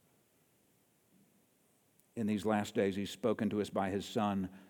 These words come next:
whom he appointed the heir of all things, through whom also he created the world. He is the radiance of the glory of God and the exact imprint of his nature,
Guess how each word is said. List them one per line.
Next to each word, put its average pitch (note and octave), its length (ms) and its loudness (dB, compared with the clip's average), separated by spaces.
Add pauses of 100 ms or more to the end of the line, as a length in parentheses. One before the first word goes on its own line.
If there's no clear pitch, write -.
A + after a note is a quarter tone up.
(140)
whom B2 200 4
he A2+ 180 2
appointed A#2+ 760 0 (800)
the A#2+ 320 2
heir C3+ 400 4
of B2 160 4
all C3+ 260 4
things, C3 680 -2 (920)
through F3 160 12
whom D#3 160 12
also D#3 320 10
he C3 140 8
created C3+ 420 8
the C3+ 60 10
world. C#3+ 480 4 (840)
He E3+ 100 8
is C#3 100 4
the D3+ 100 8
radiance D3 480 10
of C#3 120 6
the C#3 80 8
glory D3+ 420 12
of A#2+ 80 6
God G#2+ 280 8
and C3 120 6
the C3+ 80 8
exact D3 460 4
imprint D3+ 360 6
of C#3 60 6
his C3+ 160 6
nature, D3 360 2